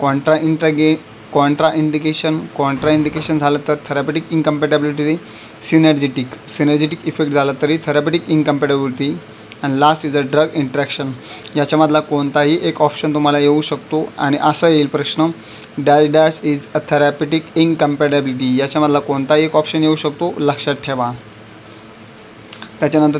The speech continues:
तिसरा चॅप्टर जो आहे posology, मग तुम्हाला विचारलं जाईल posology is a deals with, मग it is a deals with a quantity of a dose or a quantity of a drug. ओके, नंतर याच्यामध्ये तुम्हाला असं विचारलं जाईल, empty stomach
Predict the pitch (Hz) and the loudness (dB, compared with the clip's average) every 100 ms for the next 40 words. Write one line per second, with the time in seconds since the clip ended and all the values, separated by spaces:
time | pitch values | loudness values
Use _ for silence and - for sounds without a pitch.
0 | - 170 170 160 160 156 151 151 147 151 | 0 0 2 2 0 0 0 2 2 0
1 | - - 170 - 151 143 127 151 - - | -4 -2 0 2 0 0 0 -4 -6 -14
2 | - - 147 156 156 151 151 151 160 151 | -8 -2 0 4 4 4 2 2 2 4
3 | 147 143 156 147 156 151 156 165 147 143 | 2 2 0 2 2 2 2 2 2 4
4 | 151 160 156 151 131 127 - - - - | 4 4 2 -2 -2 -4 -18 -20 -20 -20
5 | - 143 143 151 147 160 156 151 143 165 | -8 -2 0 0 2 0 0 -2 0 -2
6 | 160 151 - 147 147 147 143 151 165 - | -2 -4 -2 -2 2 2 2 -2 -4 -4
7 | 156 - 147 160 151 139 - 139 135 - | -2 -2 0 2 2 0 -2 0 0 -2
8 | - - 147 147 156 147 165 - 147 - | -6 0 0 0 -2 -2 -4 0 -2 0
9 | 151 131 135 135 120 - - - - - | -4 -2 0 -2 -4 -12 -20 -20 -20 -20
10 | - - - 180 143 123 - - - - | -20 -10 -2 0 0 -2 -16 -20 -14 -4
11 | 151 151 151 165 165 156 156 156 156 160 | 0 2 2 2 0 2 2 2 0 2
12 | 156 160 151 151 156 - - - 160 165 | 2 2 4 2 2 -8 -20 -2 0 2
13 | 160 175 170 - 160 147 131 | 0 -4 -2 0 2 2 0